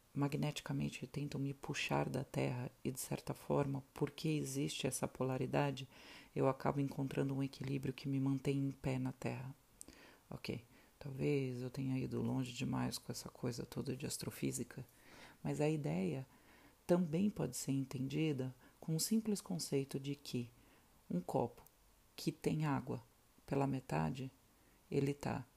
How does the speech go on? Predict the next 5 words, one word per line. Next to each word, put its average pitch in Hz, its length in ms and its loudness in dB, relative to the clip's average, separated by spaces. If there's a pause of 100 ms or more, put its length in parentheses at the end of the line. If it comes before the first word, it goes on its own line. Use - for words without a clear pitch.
meio 147 340 6
cheio 151 500 0 (380)
e 180 100 0
meio 156 400 4
vazio 143 520 0